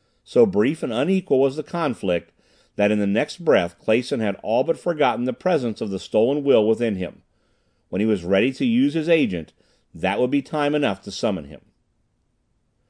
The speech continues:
Despite this suppression, Quest began to see dimly through strange eyes,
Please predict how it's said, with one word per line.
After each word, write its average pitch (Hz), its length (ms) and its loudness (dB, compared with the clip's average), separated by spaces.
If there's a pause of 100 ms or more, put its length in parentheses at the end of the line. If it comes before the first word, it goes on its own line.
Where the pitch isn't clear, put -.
(160)
Despite 160 520 -2
this 190 160 0
suppression, 104 640 -2 (380)
Quest - 360 0
began 147 320 0
to 143 80 -6
see 151 180 -4
dimly 135 420 0
through 107 220 -6
strange 104 480 -4
eyes, 87 400 -6